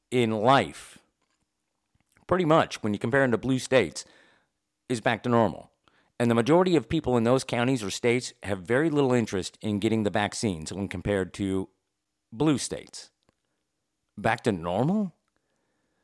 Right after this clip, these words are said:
Look at every blue state in the country. You know,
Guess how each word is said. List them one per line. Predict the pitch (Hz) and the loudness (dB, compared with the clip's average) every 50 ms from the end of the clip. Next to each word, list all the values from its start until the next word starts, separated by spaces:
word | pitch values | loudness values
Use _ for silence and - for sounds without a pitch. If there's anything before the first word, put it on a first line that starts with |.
| _ _ _ _ - | _ _ _ _ 2
Look | 147 214 247 - 233 | 4 4 4 4 2
at | 190 | -2
every | 147 147 160 160 151 120 | 0 0 0 0 0 -2
blue | - - 127 123 143 151 151 | -2 -2 2 4 4 4 4
state | - - - 107 104 101 101 - _ | 0 -4 -2 0 0 0 0 -4 _
in | - 117 104 | -6 -4 -4
the | 98 | -4
country. | - - - 127 117 104 - - - 55 - _ _ _ _ _ _ _ _ _ _ _ _ _ _ | -6 -4 -2 0 0 0 -2 -8 -16 -18 -18 _ _ _ _ _ _ _ _ _ _ _ _ _ _
You | 113 | -4
know, | 104 92 82 80 - | -2 -2 -4 -6 -10